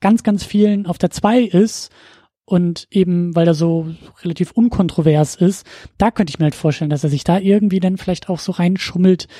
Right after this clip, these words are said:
äh, in das, in das, äh, Rennen irgendwie um den, um den besten Film.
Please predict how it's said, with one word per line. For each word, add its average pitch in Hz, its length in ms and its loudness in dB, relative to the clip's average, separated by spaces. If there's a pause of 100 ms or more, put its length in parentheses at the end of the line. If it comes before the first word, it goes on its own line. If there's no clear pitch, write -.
(480)
äh, 170 160 4
in 175 200 2
das, 165 340 0
in 156 200 -2
das, - 460 0
äh, 190 60 0
Rennen 160 440 2
irgendwie 143 360 -4
um 143 140 -8
den, 139 240 -4
um 156 100 -12
den 143 140 -8
besten 139 300 -8
Film. 139 260 -8